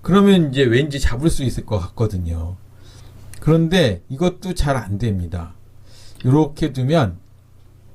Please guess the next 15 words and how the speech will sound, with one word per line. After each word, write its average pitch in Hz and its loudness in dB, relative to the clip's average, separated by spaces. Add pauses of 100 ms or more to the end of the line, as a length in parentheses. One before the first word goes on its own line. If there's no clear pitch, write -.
(460)
하나, 170 4
둘, 160 0
셋, 143 0
네 135 2
수예요. 117 -2 (580)
그런데 143 2 (500)
이렇게 - -4 (1040)
빠지면 214 2 (100)
이렇게 160 0
둬서 110 -2 (680)
뭐가 120 -2
되죠? 107 -6 (1500)
이거 135 2
안 113 4
되죠. 117 0